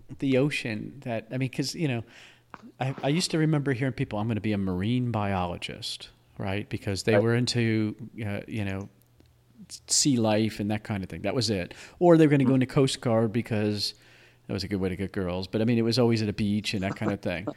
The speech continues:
Speaker 2: <laughs>
Speaker 1: Who wants to
Speaker 2: Right.
Speaker 1: be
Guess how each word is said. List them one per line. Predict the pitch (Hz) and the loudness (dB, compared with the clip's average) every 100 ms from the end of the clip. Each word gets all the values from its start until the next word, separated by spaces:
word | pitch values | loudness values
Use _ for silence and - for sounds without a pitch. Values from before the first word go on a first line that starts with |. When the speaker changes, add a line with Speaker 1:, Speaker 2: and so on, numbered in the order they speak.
| - | -8
Speaker 2:
<laughs> | - - - - - - | -10 -10 -20 -18 -18 -4
Speaker 1:
Who | - 269 | 6 6
wants | 285 214 214 - | 8 4 6 6
to | 180 | 6
Speaker 2:
Right. | 131 | 8
Speaker 1:
be | 151 147 131 110 113 104 | 10 10 10 6 4 0